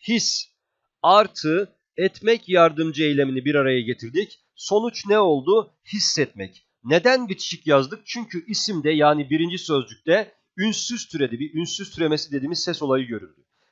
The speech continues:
Ya da arkadaşlar gasp, gasp artı etmek yardımcı eylemini bir araya getirdik. Gasp etmek şeklinde bitişik yazdık. Bunu niye bitişik yazdık? Buradaki P ünsüzü burada B'ye dönüştü. Yani yumuşama oldu.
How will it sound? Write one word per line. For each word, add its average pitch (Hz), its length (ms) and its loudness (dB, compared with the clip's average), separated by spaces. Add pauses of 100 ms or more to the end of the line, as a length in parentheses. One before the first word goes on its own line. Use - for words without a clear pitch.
(100)
Ya 202 140 6
da 262 80 8
arkadaşlar 185 720 4 (380)
gasp, 214 360 4 (580)
gasp 165 340 2 (580)
artı 170 640 2 (220)
etmek 214 520 -2
yardımcı 170 560 4
eylemini 143 400 2
bir 165 100 2
araya 143 300 2
getirdik. 120 440 -8 (460)
Gasp 220 400 2
etmek 185 380 -2
şeklinde 147 640 -2
bitişik - 400 -8
yazdık. 98 420 -6 (240)
Bunu 240 220 -2
niye 196 260 4
bitişik - 340 -6
yazdık? 147 400 0
Buradaki 208 460 -2
P 214 260 2
ünsüzü 170 460 -4
burada 175 340 -2
B'ye 151 300 4
dönüştü. 127 320 -6
Yani 147 300 2
yumuşama 117 500 -8
oldu. 82 220 -12